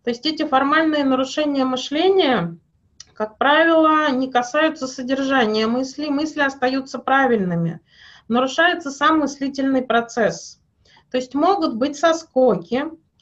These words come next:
могут быть повторы, могут быть отсутствие логической связи, могут быть странные объяснения.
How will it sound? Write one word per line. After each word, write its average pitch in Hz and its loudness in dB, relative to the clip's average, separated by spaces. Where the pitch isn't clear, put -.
могут 320 0
быть 311 -6
повторы, 247 2
могут 285 -4
быть 320 -2
отсутствие 294 -4
логической 247 -4
связи, 311 0
могут 277 -2
быть 262 -6
странные 285 -2
объяснения. 214 -2